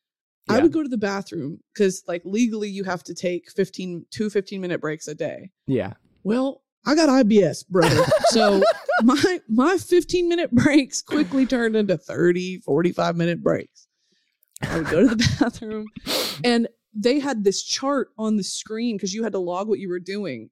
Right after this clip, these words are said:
Speaker 1: And
Speaker 2: Yeah.
Speaker 1: they would see, "Oh, Brittany's been on break for thirty minutes. Where is she?"
Speaker 2: <laughs>
Speaker 1: One day, one of my supervisors came into the bathroom, like, "Brittany?"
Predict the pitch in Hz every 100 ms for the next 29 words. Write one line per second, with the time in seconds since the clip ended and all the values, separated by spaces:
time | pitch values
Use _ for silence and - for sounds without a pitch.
0 | - 185 185 143 - - 202 196 196 175
1 | - 285 294 233 - 196 190 226 254 196
2 | 170 160 202 - 190 160 156 156 156 123
3 | - _ _ - 170 196 202 135 - _
4 | 202 - - - 196 208 196 196 - _
5 | - 190 185 175 165 - 226 190 180 170
6 | - 170 170 175 165 165 175 226 180 165
7 | 170 - - - 226 277 311 330